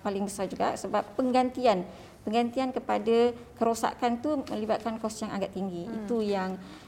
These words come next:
Speaker 1: bila kita nak dapatkan satu data recovery tu, uh, agak payahlah bila
Speaker 2: Hmm.
Speaker 1: melibatkan kerosakan fizikal.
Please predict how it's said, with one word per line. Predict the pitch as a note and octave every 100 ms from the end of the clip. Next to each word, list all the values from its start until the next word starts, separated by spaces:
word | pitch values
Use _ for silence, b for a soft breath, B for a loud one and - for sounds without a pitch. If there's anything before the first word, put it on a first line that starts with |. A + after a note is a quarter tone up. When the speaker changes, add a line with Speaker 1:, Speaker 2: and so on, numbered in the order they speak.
| -
Speaker 1:
bila | G3+ G#3 G#3
kita | G#3 G#3
nak | F3+ -
dapatkan | - - A3+
satu | A3 G#3+ G#3+ A#3+ G#3+
data | G3+ G3+
recovery | G3+ G#3 G3+ G#3+ A#3+
tu, | A#3+ D#4+ E4
uh, | - - -
agak | - G3 - -
payahlah | A3+ C4+ B3
bila | G#3+ G#3+ A3
Speaker 2:
Hmm. | G#3+
Speaker 1:
melibatkan | G3+ G3+ - G#3+ G#3
kerosakan | G#3+ G#3+ - - G#3
fizikal. | G3+ F#3 F#3 -